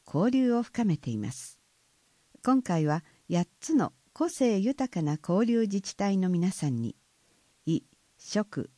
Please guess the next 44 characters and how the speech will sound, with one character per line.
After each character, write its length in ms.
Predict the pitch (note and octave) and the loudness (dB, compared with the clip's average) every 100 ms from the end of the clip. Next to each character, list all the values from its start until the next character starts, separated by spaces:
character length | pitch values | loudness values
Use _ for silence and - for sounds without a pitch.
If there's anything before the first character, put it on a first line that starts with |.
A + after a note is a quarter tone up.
| _ | _
住、 320 | C#3+ G3+ D3 - _ _ _ _ | -2 0 0 -4 _ _ _ _
人、 400 | - - G3+ F#3+ _ _ _ - | -20 -4 -2 -2 _ _ _ -6
遊 320 | C3+ C3 G#3 | -4 -2 -4
び 220 | A3+ G#3+ - _ _ | -2 -4 -6 _ _
と 120 | - C4 | 0 2
い 220 | A#3+ A3+ | 2 0
う 60 | - _ - | -2 _ -6
五 280 | F#3 - D#4+ | -6 -4 -2
つ 140 | D#4 | 4
の 160 | B3 F3+ | 4 4
キ 260 | - A3+ | 2 4
ー 20 | A3+ | 4
ワ 140 | A3+ | 4
ー 40 | D#3 | 4
ド 120 | C#3+ | 0
を 80 | C#3 | -2
通 220 | E3 C3+ | -2 -2
し 140 | - | -4
て、 200 | - - _ _ _ _ - | -8 -10 _ _ _ _ -14
そ 180 | - D3+ | -4 -2
れ 100 | A#3 | 0
ぞ 140 | D#4+ | 0
れ 100 | C4+ | 2
の 160 | G#3+ G3 | 2 2
持 160 | F#3+ B3 | 2 0
つ 260 | - E3+ - _ | -2 -6 -6 _
豊 300 | - C#3+ B3+ | -6 -2 -2
か 140 | C#4 C#4+ | -2 -4
さ 240 | - A3 | -2 -2
を 120 | B3 - | -2 -4
紹 280 | - - D#3+ | -8 -4 -4
介 240 | - G#3 G3 | -2 -2 -2
し 100 | - | -4
て 120 | F#3+ | -6
い 80 | D3+ | -4
た 100 | C#3 | -4
だ 140 | C3+ | -6
き 120 | - | -6
ま 120 | B2 B2+ | -6 -6
し 120 | - | -10
た。 140 | - - _ _ _ _ _ _ _ _ _ _ _ _ _ _ _ _ | -16 -16 _ _ _ _ _ _ _ _ _ _ _ _ _ _ _ _
北 280 | - - C4+ | -10 -4 -4
か 140 | - A3+ | -2 -2
ら、 180 | A3 | -2